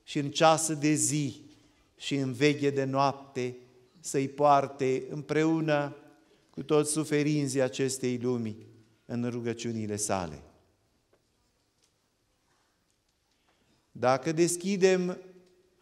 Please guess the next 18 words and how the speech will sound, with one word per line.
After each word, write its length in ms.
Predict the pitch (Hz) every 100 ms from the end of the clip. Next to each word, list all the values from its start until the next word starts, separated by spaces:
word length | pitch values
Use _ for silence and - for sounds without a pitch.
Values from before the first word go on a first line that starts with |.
| _ _ _ _
Scriptura 720 | - - 165 165 170 180 175
Noului 420 | 170 180 175 170
Testament 680 | 170 165 - 160 147 143 139
în 140 | 147 147
cuvântul 560 | 156 151 160 160 151
Sfântului 500 | - 156 151 156 147
Apostol 440 | 143 143 135 143 131
Pavel, 440 | 143 127 104 92 87 - - _ _ _ _ _ _ _ _ _ _
în 120 | - 143
epistola 640 | 151 160 180 180 180 170
sa 220 | 165 165
către 320 | 165 156 147
Corinteni, 760 | 147 147 139 135 135 127 101 90 - - _ _ _ _ _ _ _ _ _ _ _ _ _ _ _
capitolul 580 | 143 143 185 185 175
unu 240 | 170 170 165
și 140 | 160
capitolul 560 | 160 143 131 135 127 123
doi, 340 | 120 110 92